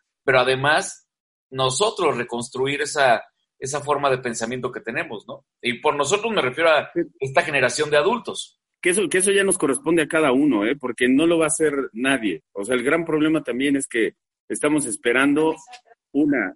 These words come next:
Speaker 2: o que los, en este caso, y lo que estamos viendo ahorita para el caso del tema de lo, de lo,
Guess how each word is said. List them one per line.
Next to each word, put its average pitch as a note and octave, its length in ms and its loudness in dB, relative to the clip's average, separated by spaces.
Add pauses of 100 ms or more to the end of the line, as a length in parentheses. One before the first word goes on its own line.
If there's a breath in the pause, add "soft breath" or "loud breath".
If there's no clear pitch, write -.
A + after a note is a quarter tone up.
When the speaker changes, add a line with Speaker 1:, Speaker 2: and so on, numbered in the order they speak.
Speaker 2:
o G#2+ 140 -6
que B2 120 -2
los, A#2 420 -2
en A2+ 140 -2
este B2 180 -4
caso, C#3 280 -2 (120)
y - 120 -8
lo F#2+ 100 -6
que - 40 -16
estamos B2+ 200 -6
viendo A#2+ 160 -2
ahorita B2+ 260 -2 (160)
para F2+ 140 -6
el F#2 100 -8
caso B2 260 -6
del F2+ 200 -6
tema A#2+ 180 -4
de G2+ 80 -2
lo, F2+ 260 -4
de F2+ 100 -10
lo, E2 260 -8